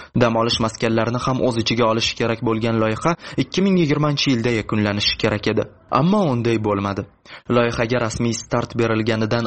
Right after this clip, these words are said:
olti oy o'tsa hamki, yangi kvartiralarni kutayotgan uch yuzdan ziyod odam ijara uylarda yoki qarindoshlarnikida yashamoqda.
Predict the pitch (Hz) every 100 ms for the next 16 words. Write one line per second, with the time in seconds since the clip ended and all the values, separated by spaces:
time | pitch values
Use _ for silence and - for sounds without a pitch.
0 | - 120 117 120 110 107 107 - - 147
1 | 151 202 - - 120 117 113 113 113 110
2 | - 117 110 110 113 113 - 117 110 -
3 | 113 - 127 - 117 113 113 107 113 110
4 | 104 117 160 - 120 120 165 165 151 117
5 | 107 104 101 101 110 120 113 110 107 110
6 | 104 107 110 107 107 113 107 -